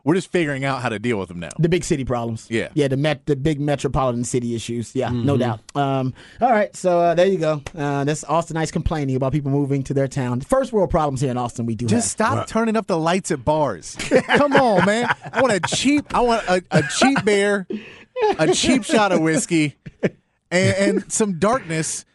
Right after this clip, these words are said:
Speaker 1: to drink in, in silence with. And y'all keep moving in and putting the bright lights over my bars.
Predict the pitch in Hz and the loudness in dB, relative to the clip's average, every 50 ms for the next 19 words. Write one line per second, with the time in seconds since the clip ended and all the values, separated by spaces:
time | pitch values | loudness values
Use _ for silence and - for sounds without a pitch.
0 | _ _ - - - 190 175 151 127 151 175 202 202 180 196 185 170 160 165 - | _ _ -6 0 0 0 0 0 0 0 0 0 0 -2 -2 -2 -2 -2 -4 -2
1 | 165 160 156 156 156 160 151 - - 185 185 185 175 147 123 117 - 131 120 107 | -2 -2 -2 -2 -6 -6 -6 -4 -2 0 0 0 -2 -4 -4 -6 -6 -4 -2 -2
2 | 101 98 - - - _ - 208 - - 147 143 143 151 165 175 180 190 202 185 | -2 -4 -6 -12 -10 _ -2 -2 0 0 0 2 2 2 4 2 2 2 0 0
3 | - 208 202 156 160 185 190 180 180 170 180 180 170 151 131 - 175 180 143 131 | -2 -4 -4 0 0 0 2 2 2 0 2 0 0 -2 -2 0 -2 -2 -2 -2
4 | 131 127 - _ - - _ _ - 123 117 104 - 143 156 175 165 147 151 170 | -6 -6 -8 _ -16 -20 _ _ -16 -14 -10 -4 0 0 0 0 0 0 0 0
5 | 165 - 165 160 151 139 147 139 139 131 127 127 147 147 147 131 123 117 - - | 0 0 2 0 2 2 0 0 0 -2 0 2 2 2 2 0 -2 -4 -8 -14
6 | - | -20